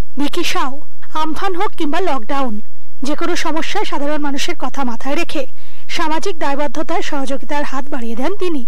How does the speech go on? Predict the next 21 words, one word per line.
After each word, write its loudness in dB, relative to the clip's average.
রবিবার 0
তার 0
উদ্যোগে 0
নীতিসংঘ 0
নবারণ 0
সংঘের 0
পরিচালনায় 0
আয়োজিত 0
হল 0
বার্ষিক 0
অনুষ্ঠানের। 0
এদিন 0
ছোট 0
ছোট 0
শিশুদের 0
হাতে 0
তুলে 0
দেওয়া 0
হলো 0
নতুন 0
বস্ত্র, 0